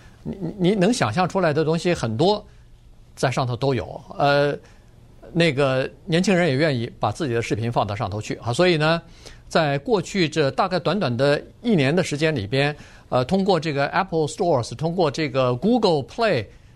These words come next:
下载的人数是多少呢？在海外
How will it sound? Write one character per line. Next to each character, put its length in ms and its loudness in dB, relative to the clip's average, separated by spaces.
下 340 0
载 300 -6
的 240 0
人 280 2
数 220 0
是 100 -2
多 180 2
少 220 -6
呢？ 140 -4
在 120 -2
海 200 -4
外 280 0